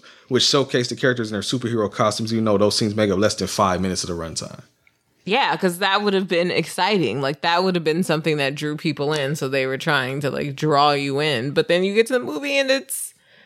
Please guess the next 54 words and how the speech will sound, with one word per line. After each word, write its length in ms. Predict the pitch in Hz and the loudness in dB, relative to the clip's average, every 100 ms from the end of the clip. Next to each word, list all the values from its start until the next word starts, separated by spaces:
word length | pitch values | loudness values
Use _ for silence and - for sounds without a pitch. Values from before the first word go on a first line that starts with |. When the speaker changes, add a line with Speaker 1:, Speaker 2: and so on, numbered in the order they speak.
| _ | _
Speaker 2:
not 300 | 214 240 254 | -2 2 4
even 200 | 285 277 277 | 4 2 0
in 120 | 277 | 0
the 80 | 277 | -2
movie. 800 | 294 311 370 180 135 - 208 - _ - | -2 -2 -2 -2 -2 -4 -8 -8 _ -4
Speaker 1:
Adding 320 | 120 165 123 | -2 0 -2
to 120 | - | -4
that, 340 | 95 92 123 - _ _ - | -4 -4 -6 -10 _ _ -10
none 340 | 101 135 214 | 0 2 2
of 80 | 196 | 2
the 80 | 156 | 0
characters 460 | - 175 180 143 123 | 2 2 4 2 2
are 80 | - | 2
ever 240 | 147 151 | 2 2
referred 420 | 143 135 143 135 | 2 2 2 2
to 140 | 135 127 | 0 0
by 140 | 127 | 2
their 100 | 131 | 2
superhero 540 | 127 180 147 135 117 107 | 2 0 0 2 2 2
names 260 | 113 110 | 0 0
at 140 | 107 98 | 0 0
any 180 | 123 | 0
point 220 | 123 131 113 | 0 -2 0
of 80 | |
the 60 | 110 | -2
film. 340 | - 117 101 | -2 -2 0
They 80 | 104 | 0
are 80 | 104 | 2
also 240 | 113 - | 4 2
never 240 | 104 110 113 | -2 -2 -2
seen 260 | - 117 | -2 -2
in 60 | 110 | -2
costume 420 | 117 117 120 104 | -2 -2 -2 -4
except 380 | 92 - 107 104 | -2 2 2 2
in 200 | 98 95 | -2 -2
visions. 1200 | 87 87 82 90 87 - - - - - - - - - _ _ _ _ _ _ - | 0 0 0 -4 -8 -10 -10 -10 -6 -4 -4 -6 -12 -20 _ _ _ _ _ _ -4
At 220 | 107 95 | -2 -2
an 100 | 92 | 0
hour 260 | 110 147 131 | 2 2 0
and 100 | 123 | 0
fifty-six 480 | 151 139 143 151 135 | -2 0 0 -2 0
minutes, 220 | 147 139 | -2 -2
this 180 | 135 110 | -4 -6
is 120 | 98 | -6
the 80 | 98 | -4
longest 580 | 98 120 147 123 107 | 2 4 4 4 0
film 240 | - 110 95 | -2 -4 -2
in 60 | 90 | -4
Sony's 400 | - 120 127 - | -2 -2 2 0
<laughs> 80 | |
Spider-Man 480 | - 127 123 120 117 | 0 -2 -2 -2 -4
universe, 520 | 110 107 92 80 78 | -4 -6 -6 -8 -10
which 120 | - - | -12 -12
is, 160 | 80 | -12